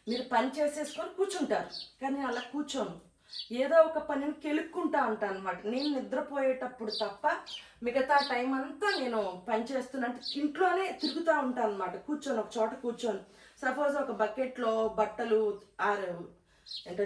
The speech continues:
ఉతికేసిన తర్వాత పైకి వెళ్ళి మనం వేస్తాం కదా పైన ఆరేయడానికి, ఆ బకెట్ని తీసుకొచ్చి ఒక దగ్గర పెట్టి ఆరేయ వేస్తుంటాం. అలా కాదు, ఆ బకెట్ నుంచి చివరికి పెడతాను అనమాట, చాలా చివరికి పెడతాను. ఒక్కొక్క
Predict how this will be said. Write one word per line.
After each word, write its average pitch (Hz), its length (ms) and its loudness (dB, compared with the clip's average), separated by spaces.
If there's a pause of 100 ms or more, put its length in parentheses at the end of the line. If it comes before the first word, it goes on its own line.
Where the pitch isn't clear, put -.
ఉతికేసిన 262 480 -4
తర్వాత 254 220 -2 (100)
పైకి 240 240 0
వెళ్ళి 262 240 2
మనం 214 160 2 (100)
వేస్తాం 220 460 -4
కదా 190 120 -4 (120)
పైన 214 180 -2 (120)
ఆరేయడానికి, 220 600 -4 (640)
ఆ 233 40 4 (100)
బకెట్ని 285 580 2
తీసుకొచ్చి 262 380 -4 (100)
ఒక 233 160 0
దగ్గర 220 220 0 (100)
పెట్టి 226 280 -4 (540)
ఆరేయ 262 300 6 (140)
వేస్తుంటాం. 240 580 -2
అలా 233 120 4 (120)
కాదు, 208 240 2
ఆ - 100 -6
బకెట్ 262 360 -2
నుంచి 247 200 2
చివరికి 226 380 0
పెడతాను 220 340 0
అనమాట, 196 220 -4 (120)
చాలా 220 200 2 (120)
చివరికి 226 360 -2
పెడతాను. 180 340 -4 (460)
ఒక్కొక్క 311 340 0